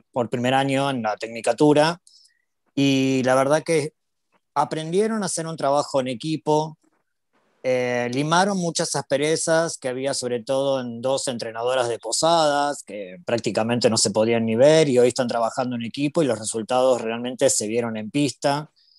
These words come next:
En realidad, eh, esto lo habíamos proyectado hace dos años atrás junto con Mari Carmen, después, bueno, tuvimos una pandemia por medio y tuvimos que dejar de, de trabajar,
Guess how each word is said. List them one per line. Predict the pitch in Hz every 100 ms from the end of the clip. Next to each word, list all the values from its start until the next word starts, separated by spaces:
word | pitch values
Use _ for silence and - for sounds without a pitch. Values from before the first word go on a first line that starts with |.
| _ _ -
En | 123
realidad, | 123 123 131 139 156 170 - -
eh, | 120 113 110 107 107 104 107 - -
esto | 131 151
lo |
habíamos | 135 135 135
proyectado | 127 123 120 143 139 135
hace | 131 120
dos | 120 120
años | 127 120
atrás | 120 127 151 156 -
junto | 127 120 123
con | 104 107
Mari | 110 117
Carmen, | 151 151 156 156
después, | 120 - 127
bueno, | 120 113
tuvimos | 101 110 117 -
una | 113 110
pandemia | 110 113 117
por | 107 117
medio | 120 123 131 127
y |
tuvimos | 101 107 113 113
que | - 104
dejar | 101 - 123 120
de, | 104 101
de | 95
trabajar, | 98 107 110 - 160 156 160